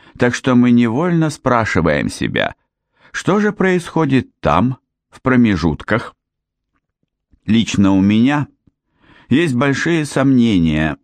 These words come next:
относительно мотивов Куинси Морриса. Я думаю,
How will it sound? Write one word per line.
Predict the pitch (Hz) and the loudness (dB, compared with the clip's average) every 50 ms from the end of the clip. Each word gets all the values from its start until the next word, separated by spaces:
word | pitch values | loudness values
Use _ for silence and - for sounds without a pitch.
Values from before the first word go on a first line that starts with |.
| _ _ - | _ _ -2
относительно | - 101 - - 98 90 92 101 98 - 101 92 92 92 90 87 | -2 -2 0 2 0 0 2 0 -2 0 2 2 4 4 4 2
мотивов | 90 87 87 85 85 - - 120 123 113 110 107 104 - _ _ _ _ _ _ _ | 2 2 0 -2 -4 -4 -2 -2 0 0 -2 -4 -6 -12 _ _ _ _ _ _ _
Куинси | - - 104 101 104 104 104 98 - - - 98 95 | -2 0 2 2 4 4 2 0 0 -2 0 2 4
Морриса. | 92 90 87 82 73 73 71 62 - - - - - _ _ _ _ _ _ _ _ _ _ _ _ _ _ _ _ - | 4 4 2 0 -2 -4 -6 -8 -8 -10 -10 -10 -10 _ _ _ _ _ _ _ _ _ _ _ _ _ _ _ _ -2
Я | - 110 110 101 | 0 2 2 2
думаю, | 87 82 98 107 104 101 101 95 92 92 90 90 | 2 2 2 4 4 2 2 2 2 0 0 -2